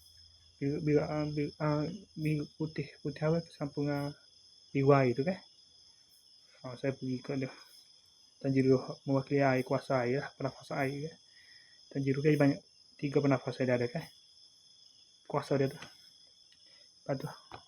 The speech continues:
ha, saya pun pergi ke ni lah. Tu kita hantar kat Ali Irfan. Lepas tu saya pun singgah ke Ra-, Fahir, majlis sa-, majlis, eh, potong kek Fahir, birthday, Fahir,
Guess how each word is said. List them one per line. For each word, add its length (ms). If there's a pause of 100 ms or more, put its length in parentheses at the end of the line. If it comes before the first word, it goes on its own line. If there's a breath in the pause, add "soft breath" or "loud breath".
ha, 240
saya 160
pun 160
pergi 240
ke 160
ni 80
lah. 160 (1040)
Tu 160
kita 160
hantar 160
kat 80
Ali 80
Irfan. 320
Lepas 880
tu 80
saya 240
pun 160
singgah 400
ke 400
Ra-, 320
Fahir, 480 (240)
majlis 240
sa-, 160
majlis, 400
eh, 240
potong 240
kek 320
Fahir, 240 (160)
birthday, 320 (720 loud breath)
Fahir, 320